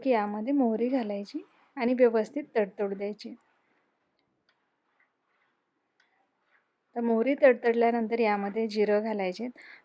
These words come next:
थोडे मेथीदाणे घालायचे. यासोबतच यामध्ये कढीपत्ता घालूयात.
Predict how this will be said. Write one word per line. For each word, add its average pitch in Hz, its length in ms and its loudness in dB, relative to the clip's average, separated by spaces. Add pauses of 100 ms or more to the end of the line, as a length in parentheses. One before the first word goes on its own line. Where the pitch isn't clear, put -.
थोडे 277 200 6
मेथीदाणे 254 640 2
घालायचे. 233 440 -4 (2000)
यासोबतच 233 640 -2
यामध्ये 226 420 0 (720)
कढीपत्ता 233 520 2
घालूयात. 233 400 -2